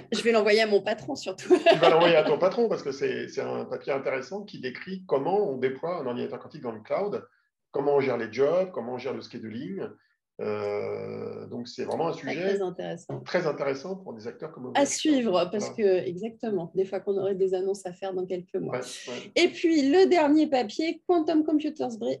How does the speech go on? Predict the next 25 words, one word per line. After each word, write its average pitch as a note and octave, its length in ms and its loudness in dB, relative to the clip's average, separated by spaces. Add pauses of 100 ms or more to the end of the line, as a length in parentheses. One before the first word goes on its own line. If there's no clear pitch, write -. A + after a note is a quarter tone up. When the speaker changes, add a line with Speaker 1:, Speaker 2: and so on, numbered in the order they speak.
Speaker 2:
Predictability B3 1040 -4
and G#3 220 4
Free B3+ 320 -2
Will, C4 340 0
euh, F3+ 280 0 (220)
by F#3+ 420 -2
Gil D4+ 320 4
Kayal, B3+ 560 4 (100)
euh, E3+ 220 0
le F#3 180 -2
fameux G#3+ 440 -6
monsieur G3 500 -6
qui D#3 240 -12
dit G3+ 240 -6
que F3+ 100 -2
ça D#3+ 220 -8
ne C3+ 120 0
marchera F3 460 -6
jamais, F3 360 -2
si - 220 -10
je E3+ 120 -6
ne F3 60 -6 (180)
me E3 380 -12 (120)
trompe G3+ 240 -2
pas. C#4+ 340 -4